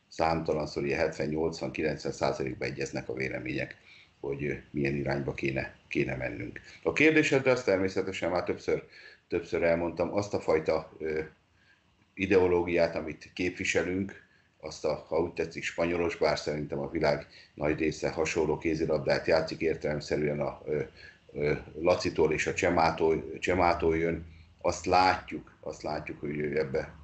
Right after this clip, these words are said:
és ebbe nem is csinálok problémát, ebbe éltek. Tehát, hogyha tőlük nem fogadják el a srácok, akkor senkitől ezt a fajta, ö, ö, utat. Természetesen mindenki másnak, ugyanúgy nekem is megvan a feladatom a hátországba,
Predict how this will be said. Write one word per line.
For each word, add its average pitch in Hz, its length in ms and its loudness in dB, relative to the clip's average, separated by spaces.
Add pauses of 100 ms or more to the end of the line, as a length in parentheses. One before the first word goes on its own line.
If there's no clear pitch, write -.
és - 180 -4
ebbe 92 160 2
nem 85 140 2
is 80 80 -4
csinálok 73 320 -4
problémát, 78 500 -2 (180)
ebbe 78 320 4
éltek. 76 500 -2
Tehát, 73 180 0
hogyha 80 240 -4
tőlük 98 300 4
nem 85 160 2
fogadják 76 460 0
el 71 80 -2
a 69 40 -4
srácok, 67 360 -2
akkor 65 240 -8
senkitől 53 520 -8 (380)
ezt 71 220 -6
a 69 60 0
fajta, 65 600 -4
ö, 69 200 -2 (180)
ö, 67 180 -6 (520)
utat. 67 340 -4 (160)
Természetesen 76 720 2
mindenki 71 380 -2
másnak, 69 420 -4
ugyanúgy 69 300 -4
nekem 80 280 0
is 76 120 -2
megvan 71 280 0
a 69 100 -2
feladatom 71 460 -2
a 69 80 -2
hátországba, 76 800 2